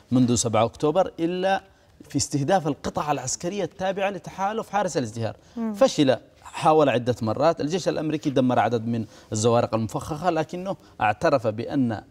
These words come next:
Speaker 1: الزوارق العائمة هي الخطر على القطع العسكرية البحرية. آه، آه، الحين الح-، آه، جماعة الحوثي الآن تمتلك زوارق مفخخة،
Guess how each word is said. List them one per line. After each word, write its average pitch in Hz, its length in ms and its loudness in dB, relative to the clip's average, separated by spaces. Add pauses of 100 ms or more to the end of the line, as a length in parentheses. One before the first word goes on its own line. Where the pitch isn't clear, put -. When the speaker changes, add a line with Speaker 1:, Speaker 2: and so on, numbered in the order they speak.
Speaker 1:
الزوارق 139 640 2
العائمة 190 420 2
هي 185 220 -4
الخطر 143 480 -2
على 117 240 2
القطع 117 320 -2
العسكرية 110 520 -4 (400)
البحرية. 110 640 -2
آه، 87 60 -14 (260)
آه، 117 880 -6
الحين 95 420 -6
الح-، 107 260 -6
آه، 135 440 -6
جماعة 139 300 2
الحوثي 160 220 -2
الآن 156 200 -2
تمتلك 160 340 -4
زوارق 127 480 2 (580)
مفخخة، 113 1000 0